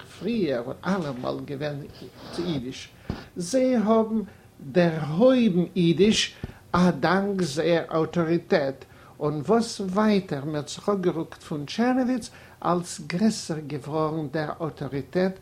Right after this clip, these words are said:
Mir hat schon nicht geredet wegen dem, wer es hat sich beteiligt, mir hat auch viele schon nicht gewusst. Mir hat gewusst das Wort Czernowitz. Mir hat gewusst, mir hat sich Eber Wild gewollt einreden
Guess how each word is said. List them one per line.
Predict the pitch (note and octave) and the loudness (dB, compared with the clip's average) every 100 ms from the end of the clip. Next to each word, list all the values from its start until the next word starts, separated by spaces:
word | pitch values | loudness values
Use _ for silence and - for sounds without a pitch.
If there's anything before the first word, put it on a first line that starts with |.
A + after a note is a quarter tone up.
| - - - | -20 -20 -4
Mir | A3 | 0
hat | A3 A3 | 2 2
schon | F3+ | -2
nicht | D#3+ | -2
geredet | C#3 C#3 D3+ D3 - | -4 -4 -4 -6 -8
wegen | C3+ C#3 | -6 -6
dem, | C3 C#3 B2 | -6 -6 -6
wer | D3 C3 | -8 -6
es | B2 - | -8 -12
hat | C3 | -10
sich | E3+ | -8
beteiligt, | D3 F#3+ F#3+ A3+ A3 G3+ - | -4 -4 0 0 2 -2 -4
mir | E3 | -8
hat | C3+ | -8
auch | C#3+ | -10
viele | - D#3+ D#3 | -8 -6 -4
schon | F#3+ F3+ | -2 0
nicht | F#3 | 2
gewusst. | G#3 B3+ A#3 - - - - - - | 4 4 2 -2 -14 -20 -20 -14 -4
Mir | E3+ | 2
hat | F3+ E3 | 2 2
gewusst | E3 E3 G#3 A3 - | 0 0 -2 -4 -8
das | E3 D3+ - | -10 -10 -8
Wort | D#3+ F3+ - - | -2 -2 -4 -20
Czernowitz. | - - C#3+ - - - - - - - | -16 -10 -10 -12 -8 -8 -8 -18 -20 -16
Mir | C#3 D3 | -14 -10
hat | E3 | -10
gewusst, | D#3 C#3+ G#3 C4+ - - - | -6 0 2 2 -2 -14 -2
mir | E3+ | 0
hat | D3+ - | 0 -4
sich | D#3 - - - - | -8 -10 -18 -20 -2
Eber | F3 D3 C#3 D3 | 0 0 0 0
Wild | E3+ - - - - - - - - - - D#3+ D3 | 0 -2 -18 -20 -20 -20 -20 -20 -20 -20 -6 0 6
gewollt | E3+ F#3+ A#3 B3+ | 8 8 8 6
einreden | B3 B3+ A#3+ A#3+ A#3+ A#3 A#3+ | 4 4 2 0 -2 -2 -6